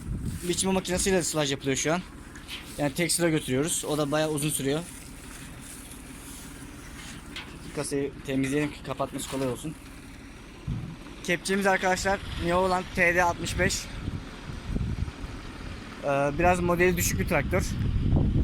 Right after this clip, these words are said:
Ama kepçesi gerçekten seri arkadaşlar. Hani kepçe de küçük bir şey değil. Şu şekilde göstereyim ben size.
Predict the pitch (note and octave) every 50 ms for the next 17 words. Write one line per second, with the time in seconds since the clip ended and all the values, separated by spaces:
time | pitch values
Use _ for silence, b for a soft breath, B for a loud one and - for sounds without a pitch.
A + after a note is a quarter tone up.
0 | - - D#3 D#3+ E3+ F3+ G3 G#3 G3+ - - - F3 - - E3+ - - F#3 F#3+
1 | F#3 F3 - - G3 F#3+ F#3 - E3+ F3+ F3+ F#3 E3+ D#3+ - F3 E3 D#3 C#3+ C#3
2 | C3 B2 - - - - - - - - - - - - - - - - - -
3 | - - - - - - C#3 C#3+ D3 D3 - D3 D3 - F3+ F3 E3+ E3+ E3+ D3
4 | - - - - - D3 - - - - E3+ D#3 D#3 E3 F3 F3 - - - -
5 | - - - - - - - - - - - - - - - - - - - -
6 | - - - - - - - - - - - - - - - - - - - -
7 | - - - - - - - - - - - - - - - - - - - -
8 | - - - - - E3+ D#3+ D3+ C#3+ C#3 C#3 - - D#3 E3